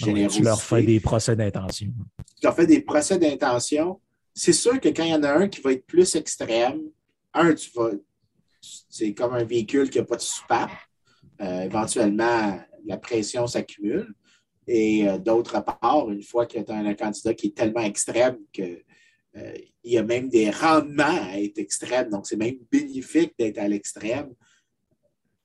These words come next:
Speaker 2: là, ça éclate, puis t'es pas capable de l'éliminer à ce point-là parce que les gens qui s-, finissent par le baquer sont peut-être même pas d'accord avec lui. Je suis sûr que si on allait voir, par exemple, chez les militants de Maxime Bernier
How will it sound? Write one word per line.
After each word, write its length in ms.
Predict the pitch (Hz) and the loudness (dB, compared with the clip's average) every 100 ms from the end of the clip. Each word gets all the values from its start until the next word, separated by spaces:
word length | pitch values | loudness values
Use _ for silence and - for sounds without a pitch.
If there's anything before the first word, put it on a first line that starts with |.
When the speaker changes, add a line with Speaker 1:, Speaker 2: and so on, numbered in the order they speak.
| _ _ _ _ 127 | _ _ _ _ -4
Speaker 2:
là, 100 | 147 | -2
ça 220 | - 156 | 2 2
éclate, 400 | - - - - | 2 -2 -4 -4
puis 100 | - | -6
t'es 100 | - | -4
pas 140 | 117 - | -4 -2
capable 280 | 117 143 143 | 0 0 0
de 80 | |
l'éliminer 680 | 123 120 117 117 110 117 165 | 0 -2 -10 -12 -8 -4 -4
à 60 | 151 | -4
ce 140 | - | -8
point-là 380 | - - 107 127 | -10 -8 -4 -4
parce 240 | - 208 - | -4 -6 -4
que 100 | 113 | 0
les 220 | 104 104 | 2 2
gens 280 | 104 120 170 - _ _ _ _ _ _ | 0 -6 -8 -12 _ _ _ _ _ _
qui 160 | - - | -14 -8
s-, 420 | - - - - | -6 -6 -8 -10
finissent 320 | - 107 135 - | -10 -6 -6 -4
par 160 | - | -2
le 100 | 110 | -2
baquer 360 | - 196 - 202 | -2 -4 -2 -4
sont 220 | - 127 | -4 -6
peut-être 240 | - 302 | -2 -2
même 180 | 226 262 | -2 -4
pas 140 | 262 240 | -4 -2
d'accord 500 | 143 - 139 202 110 | -2 -2 -2 -2 -2
avec 320 | 95 - - - | -6 -8 -12 -14
lui. 180 | - - - - | -14 -14 -20 -18
Je 80 | - | -12
suis 80 | - | 0
sûr 180 | 156 - | 2 4
que 100 | 151 | 2
si 120 | 160 | 0
on 100 | 147 | 0
allait 240 | 135 127 | 0 -2
voir, 320 | 117 120 151 | -2 -2 -2
par 120 | - 110 | -2 -4
exemple, 380 | 110 120 - | -4 -6 -6
chez 120 | - 110 | -6 -6
les 100 | 107 | -4
militants 400 | 107 104 127 117 | -4 -4 -4 -4
de 60 | |
Maxime 340 | 104 - 107 101 | -6 -6 -8 -6
Bernier 480 | 98 - 95 117 | -8 -8 -14 -16